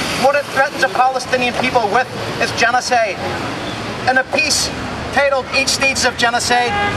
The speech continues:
Greg Stanton, of the president of Genocide Watch, sets out a number of warning signs of an impending genocide,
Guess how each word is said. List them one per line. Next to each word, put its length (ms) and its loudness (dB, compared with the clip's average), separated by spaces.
Greg 160 4
Stanton, 480 2
of 240 2
the 160 -2
president 320 2
of 160 2
Genocide 480 2
Watch, 320 4
sets 320 4
out 80 6
a 80 2
number 240 2
of 240 2
warning 240 2
signs 400 0
of 80 4
an 80 2
impending 480 2
genocide, 480 2